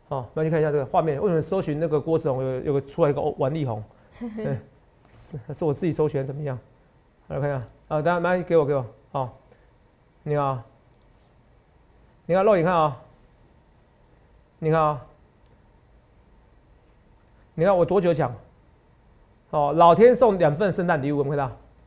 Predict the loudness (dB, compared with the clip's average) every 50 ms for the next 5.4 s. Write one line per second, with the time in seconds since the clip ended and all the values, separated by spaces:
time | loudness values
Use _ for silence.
0 | _ _ -14 -14 -14 -14 -18 -20 -20 _ _ _ -2 0 2 4 2 4 4 2
1 | 0 0 0 0 2 2 2 2 0 -4 -12 -20 -20 -18 -6 -4 -2 0 2 2
2 | 0 2 0 0 -2 0 0 0 0 0 0 4 4 4 4 6 2 0 0 0
3 | 2 2 2 2 2 2 0 -2 -2 -4 -4 2 6 8 8 6 6 -2 -12 -20
4 | -20 -16 -14 -14 -14 -14 -16 -20 -20 -20 _ _ 2 4 6 6 6 6 4 2
5 | 2 2 2 0 2 2 0